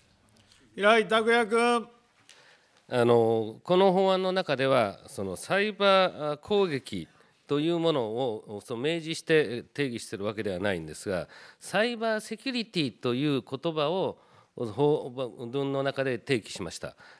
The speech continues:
Speaker 2: ですから、その状態を壊されるものが攻撃ということになろうかと思います。えー、具体的には、いわ-、いわゆる情報通信ネットワークまたは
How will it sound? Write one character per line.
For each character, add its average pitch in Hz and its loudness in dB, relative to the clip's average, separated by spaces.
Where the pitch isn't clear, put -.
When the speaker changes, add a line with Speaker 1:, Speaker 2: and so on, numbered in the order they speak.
Speaker 2:
で 180 2
す - -8
か 180 2
ら、 131 0
そ 170 -2
の 175 2
状 190 0
態 180 2
を 185 0
壊 196 4
さ 196 4
れ 180 4
る 147 -2
も 120 0
の 101 -2
が 107 0
攻 110 0
撃 104 -4
と - -8
い 113 -4
う 117 -4
こ 117 -4
と 104 -4
に 104 -4
な 98 0
ろ 104 0
う 95 -2
か 92 -8
と 135 -2
思 123 0
い 71 -8
ま 69 -12
す。 - -12
え 175 4
ー、 - -6
具 139 -6
体 139 0
的 131 -6
に 165 2
は、 165 6
い 127 4
わ-、 120 6
い 120 -6
わ 113 2
ゆ 131 2
る 123 2
情 113 2
報 110 0
通 110 -6
信 107 0
ネ 107 2
ッ - -4
ト 110 -2
ワ 104 2
ー - -
ク 101 -6
ま 107 0
た 165 4
は 113 6